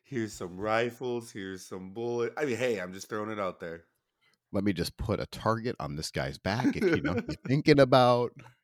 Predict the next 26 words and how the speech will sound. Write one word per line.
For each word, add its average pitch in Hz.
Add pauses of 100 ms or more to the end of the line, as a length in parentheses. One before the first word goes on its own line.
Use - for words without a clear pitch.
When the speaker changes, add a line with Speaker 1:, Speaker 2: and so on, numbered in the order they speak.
(140)
Speaker 2:
if -
you 92
have 90
any 67
thoughts. 90 (1160)
Now, 78
Spain 196
in 151
return, 110 (100)
and 78
this 85
is 78
gonna 71
sound 67
super 69
familiar, 65 (380)
Spain 175
would 185
be 135
able 101
to -
build 90
churches, 76 (640)
establish 76
trade 160
routes, 71